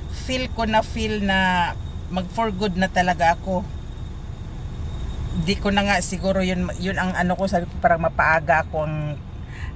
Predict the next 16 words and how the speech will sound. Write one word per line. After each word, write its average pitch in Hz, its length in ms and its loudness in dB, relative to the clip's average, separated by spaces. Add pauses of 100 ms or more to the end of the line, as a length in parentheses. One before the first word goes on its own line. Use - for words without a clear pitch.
resign 165 560 2
ko 151 80 -6
eh, 151 160 -6
kasi 156 480 -6
nga 151 280 -2
yun 151 280 -4
na 156 160 -2
nga 156 200 0
ang 151 120 -2
ma-, 143 160 -2
ang 151 160 -2
naramdaman 151 800 0
ko. 226 480 2 (320)
Hindi 160 320 -6
na 170 80 0
sila, 165 360 -2